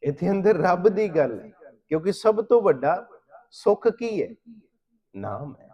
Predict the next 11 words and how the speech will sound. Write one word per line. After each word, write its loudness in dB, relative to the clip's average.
ਪਰਮਾਤਮਾ -6
ਹੈ। -20
ਜਦੋਂ -2
ਉਹ 8
ਅੰਦਰੋਂ 0
ਪ੍ਰਗਟ 2
ਹੋ 2
ਗਿਆ, 0
ਉਹ 8
ਮਿਲ 0
ਗਿਆ, -2